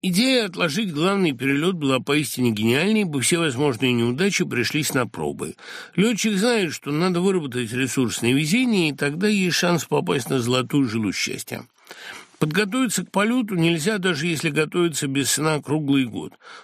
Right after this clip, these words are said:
Но можно дать свершиться всему непредвиденному, и тогда при совпадении тысячи прочих условий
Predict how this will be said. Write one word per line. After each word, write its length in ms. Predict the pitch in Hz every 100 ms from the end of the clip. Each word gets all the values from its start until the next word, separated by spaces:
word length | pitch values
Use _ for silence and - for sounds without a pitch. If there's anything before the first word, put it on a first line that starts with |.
| _
Но 120 | 104
можно 360 | 117 151 135 143
дать 280 | 123 131 110
свершиться 680 | 127 123 - 131 110 104
всему 260 | 92 110 110
непредвиденному, 760 | 110 113 139 175 220 156 120
и 40 | 120
тогда 360 | 131 78 -
при 180 | 101 127
совпадении 560 | 113 - 131 123 131 135
тысячи 360 | - 147 -
прочих 380 | 117 123 117 -
условий 540 | 117 113 190 226 220